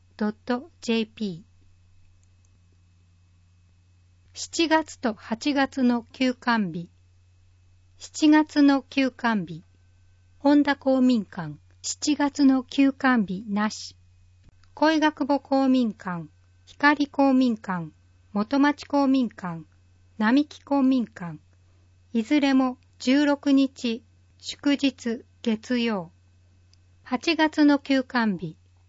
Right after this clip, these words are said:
本田公民館、八月六日月曜、二十日月曜。恋学母公民館、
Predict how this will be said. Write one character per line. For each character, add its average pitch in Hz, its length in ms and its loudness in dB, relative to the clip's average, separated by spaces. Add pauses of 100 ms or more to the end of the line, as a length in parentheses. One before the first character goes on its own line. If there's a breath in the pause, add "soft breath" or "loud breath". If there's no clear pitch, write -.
(220)
本 302 220 4
田 294 120 2
公 277 220 0
民 262 240 2
館、 180 360 -6 (600)
八 294 340 -4
月 285 440 0
六 247 200 2
日 254 380 0
月 220 320 -2
曜、 214 380 0 (580)
二 - 160 -6
十 - 160 -10
日 269 300 0 (160)
月 226 340 -2
曜。 202 320 -2 (960)
恋 311 260 2
学 302 280 0
母 285 140 2
公 269 260 2
民 254 240 2
館、 175 340 -6